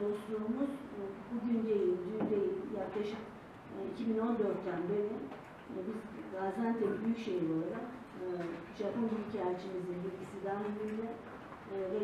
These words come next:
Japon Ulaştırma Bakanlığı'nın, Çevre Bakanlığı'nın, Japon hükümetinin büyük desteğiyle jaica ile, e, çok yoğun bir şekilde çalıştık. Ve bu on dört başlıklı hem su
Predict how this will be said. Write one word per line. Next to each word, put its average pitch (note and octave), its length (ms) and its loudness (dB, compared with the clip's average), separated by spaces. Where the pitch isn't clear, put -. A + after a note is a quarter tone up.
Japon A3+ 380 2
Ulaştırma G#3 420 2
Bakanlığı'nın, F3+ 680 0
Çevre G#3 280 2
Bakanlığı'nın, F#3 720 2
Japon G3+ 280 2
hükümetinin F3+ 640 0
büyük A3 260 -2
desteğiyle F3+ 580 0
jaica G#3 400 0
ile, G#3 140 -2
e, F#3+ 40 -4
çok B3 120 2
yoğun A#3 260 4
bir - 40 -2
şekilde G3+ 380 0
çalıştık. E3+ 400 -2
Ve G#3+ 40 6
bu B3 60 0
on C4 80 4
dört G3 240 4
başlıklı G3 540 -2
hem C4 140 0
su B3 60 -4